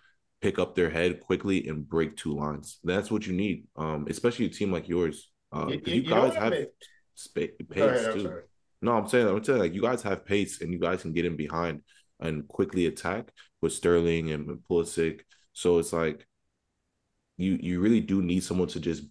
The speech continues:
Speaker 1: break a line to a ten real quick
Speaker 2: Bro,
Speaker 1: and then just get
Speaker 2: just
Speaker 1: it out wide. And you don't have that per-, you
Speaker 2: We
Speaker 1: don't,
Speaker 2: don't
Speaker 1: you don't
Speaker 2: have
Speaker 1: have a
Speaker 2: that.
Speaker 1: s-, and Thiago Silva can only do it so much. You know what I mean? Like,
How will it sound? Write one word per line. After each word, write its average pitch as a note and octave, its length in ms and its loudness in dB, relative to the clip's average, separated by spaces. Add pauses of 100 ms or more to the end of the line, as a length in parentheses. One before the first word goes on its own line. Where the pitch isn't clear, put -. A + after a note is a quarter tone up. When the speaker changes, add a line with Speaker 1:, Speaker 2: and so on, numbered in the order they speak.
Speaker 1:
break G2 240 0
a F#2 40 2
line E2 340 0
to E2+ 180 -4
a D#2 40 -2
ten F2 260 -6
real F#2+ 180 0
quick G#2+ 260 -2
Speaker 2:
Bro, F2 100 0
Speaker 1:
and E2+ 160 0
then E2+ 100 0
just D#2+ 240 -2
get F2 100 2
Speaker 2:
just E2+ 100 2
Speaker 1:
it - 20 2
out D#2 140 -2
wide. D2+ 320 -2 (100)
And D2+ 380 -6
you E2+ 220 -2
don't F#2+ 280 0
have D#2 240 -2
that D#2 180 -2
per-, - 120 -4
you F#2+ 120 0
Speaker 2:
We A#2+ 60 2
Speaker 1:
don't, G#2+ 100 6
Speaker 2:
don't C3 100 -2
Speaker 1:
you G#2 100 4
don't A2+ 160 4
Speaker 2:
have A2 140 2
Speaker 1:
have - 20 2
a F#2+ 40 2
Speaker 2:
that. F2+ 60 -2
Speaker 1:
s-, - 240 -8 (540)
and A2+ 160 4
Thiago C3 360 4
Silva A#2+ 280 4
can A2+ 120 0
only G#2 180 2
do F#2+ 220 2
it F2+ 60 4
so E2+ 140 -2
much. D2+ 380 -6
You E2+ 80 -2
know E2+ 80 2
what E2 80 2
I D2+ 100 -2
mean? D#2 280 -4
Like, D2+ 240 -2